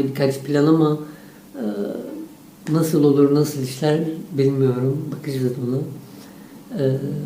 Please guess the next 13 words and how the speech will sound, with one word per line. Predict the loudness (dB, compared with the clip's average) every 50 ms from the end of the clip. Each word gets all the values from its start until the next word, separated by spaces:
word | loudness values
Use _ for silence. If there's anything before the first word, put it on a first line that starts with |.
| -8 -6 -6
arkadaşlar | -4 -4 -2 -2 0 0 0 0 -2 -2 0
gerçekten, | 2 2 2 2 0 -2 -4 -4 -2 0 0 2
e, | 2 0 -2 -4 -6 -6 -8 -8 -8 -10 -12 -12 -10 -8 -6 -4 -2
yaptığım | -2 -2 -4 -6 -6 -2 0 2 2 2 0 -2
işler | -4 -4 -4 0 0 0 2 2
kolay | 2 2 4 4 2 0 0
değil. | -2 -4 -6 -6 -6
Siz | -8 -6
sanıyorsunuz | -4 -2 0 2 2 0 0 0 0 2 2 0 0 -2
ki | -2 0
ben | 0 0 0 -2
tatil | -2 -2 -2 -2 -2 -4 -6 -6
yapıyorum. | -6 -6 -6 -6 -6 -6 -6 -4 -4 -6